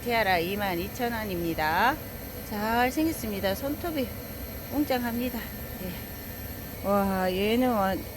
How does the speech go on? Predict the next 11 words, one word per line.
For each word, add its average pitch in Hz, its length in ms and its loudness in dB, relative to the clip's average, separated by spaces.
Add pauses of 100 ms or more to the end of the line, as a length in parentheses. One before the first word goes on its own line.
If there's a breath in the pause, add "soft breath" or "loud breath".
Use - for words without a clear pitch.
잎 233 160 0 (180)
요렇게 220 360 4
이러면 214 400 6
안 156 100 6
된단 190 280 2
말이에요. 139 440 0 (240)
그래서 196 360 2
여기 175 160 4
딱 165 100 0 (100)
끊어줘야 180 480 4
돼요. 170 440 4